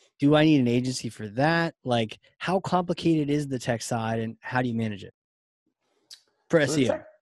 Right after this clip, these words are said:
Speaker 2: yeah, the tech side of S E O is pretty complicated. Um, for example, just in the last year, Google's come out with something called dynamic rendering. And dynamic rendering basically means, like,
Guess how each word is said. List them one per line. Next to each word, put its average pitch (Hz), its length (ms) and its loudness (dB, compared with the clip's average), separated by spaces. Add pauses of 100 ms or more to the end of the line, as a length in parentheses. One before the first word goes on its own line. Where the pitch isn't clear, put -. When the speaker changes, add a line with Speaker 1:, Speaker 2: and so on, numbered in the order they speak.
Speaker 2:
yeah, 226 240 2
the 170 100 -6
tech 262 220 -4
side 262 240 -2
of 202 100 -2
S 196 180 -2
E 170 100 0
O 160 100 0
is 175 140 -4
pretty 127 300 -6
complicated. 98 760 -12
Um, 107 560 -8 (1000)
for 151 120 4
example, 147 460 0
just 135 220 -2
in 135 60 0
the 127 60 0
last 123 340 -4
year, 127 560 0 (380)
Google's 147 320 2
come 135 180 -2
out 123 180 0
with 110 100 -8
something 127 220 -2
called 117 180 -2
dynamic 110 420 -6
rendering. 98 440 -10
And 110 260 -12
dynamic 147 420 2
rendering 135 360 0
basically 117 360 -4
means, 104 380 -8
like, 92 200 -10